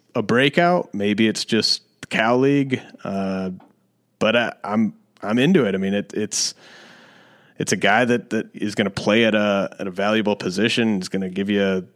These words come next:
the, the steals. I think he could be a fifteen to twenty steal guy. Uh, you know, maybe hits further down in the order, maybe hits, like, sixth or seventh, and maybe has a hard time cracking the Dodgers lineup. Maybe he's trade bait or something like that, but,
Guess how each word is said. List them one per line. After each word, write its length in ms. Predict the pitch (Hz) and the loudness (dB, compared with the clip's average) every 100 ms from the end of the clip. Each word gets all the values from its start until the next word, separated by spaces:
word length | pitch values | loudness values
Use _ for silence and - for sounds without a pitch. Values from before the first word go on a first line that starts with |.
| - | -10
the, 160 | 60 - | -8 -8
the 80 | - | -6
steals. 580 | - - 110 113 107 | -4 2 4 4 2
I 60 | 101 | 0
think 140 | 92 | -6
he 80 | 90 | -8
could 80 | 92 | -6
be 160 | 98 92 | -4 -4
a 120 | 95 | -4
fifteen 400 | - 107 - 101 | -6 -6 -4 -4
to 40 | |
twenty 260 | 92 - 95 | -4 -4 -4
steal 360 | 95 - 123 117 | -2 0 2 4
guy. 600 | 117 113 110 107 107 - - - | 2 2 2 2 -2 -6 -16 -12
Uh, 360 | 90 92 92 87 98 _ _ _ _ - - | -8 -6 -8 -10 -16 _ _ _ _ -14 -10
you 100 | 107 | -8
know, 80 | |
maybe 300 | 90 95 98 | -2 0 0
hits 380 | 92 110 - - | 0 -2 -4 -6
further 300 | - 107 98 | -2 -2 0
down 240 | 92 98 98 | 0 0 0
in 80 | |
the 60 | 90 | -2
order, 400 | 95 101 101 98 | 0 0 0 -2
maybe 180 | 95 95 | -4 -6
hits, 160 | 104 | -6
like, 140 | - 90 | -8 -8
sixth 280 | - 98 - | -6 -4 -4
or 60 | |
seventh, 560 | - 101 101 101 101 - - - - - | -2 -2 0 -4 -6 -12 -16 -20 -20 -18
and 520 | - 101 92 90 87 - | -6 -4 -4 -4 -8 -10
maybe 240 | - 107 101 | -2 0 0
has 140 | 98 | -2
a 40 | |
hard 220 | 104 101 95 | 0 -2 0
time 220 | 101 92 | -2 -2
cracking 420 | - 95 92 90 | -2 -2 -2 -4
the 80 | 92 | -4
Dodgers 460 | 92 98 104 104 | -2 -2 0 0
lineup. 380 | 101 104 104 101 | 2 2 2 0
Maybe 180 | 95 92 | 0 -4
he's 120 | 90 | -6
trade 360 | - - 107 104 | -2 0 0 0
bait 180 | 104 101 | 0 0
or 80 | |
something 300 | 104 104 - | 0 -4 -4
like 160 | 107 101 | -4 -2
that, 320 | 104 104 101 | 0 0 0
but, 220 | 95 92 | -4 -4